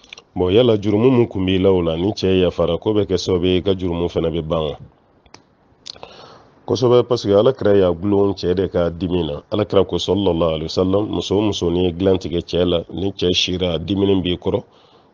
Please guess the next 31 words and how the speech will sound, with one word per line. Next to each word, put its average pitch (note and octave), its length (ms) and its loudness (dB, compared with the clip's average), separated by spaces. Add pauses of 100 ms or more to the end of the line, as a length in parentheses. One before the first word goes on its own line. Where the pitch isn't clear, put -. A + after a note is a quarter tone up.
ko A2+ 120 0
mɛlɛkɛw G#2 440 2
fana G2+ 220 -2
bɛ F#2 160 2
si F2 240 -4
k'i F2 160 -6
danga F#2 400 0
fo F#2 160 -6
ka F2 120 -4
taa F2 200 0
se F2+ 140 -4
dugu E2+ 260 -6
jɛli F2 320 -4
ma. F2 100 -8 (920)
Bon, G#2+ 160 0
hadisa G#2 360 2
nacogo G#2+ 440 4
wɛrɛ A2+ 100 6
bɛ G#2 200 0
yen, F#2+ 120 0
ko - 140 -4
mɛlɛkɛw G#2 480 0
bɛ G2 160 -4 (100)
danga G#2+ 360 2
ko B2 160 -2
fo B2 180 -6
cɛ G2+ 320 -2
ka - 120 0
jɛn F2 340 -2
i - 20 0
ma. E2 160 -4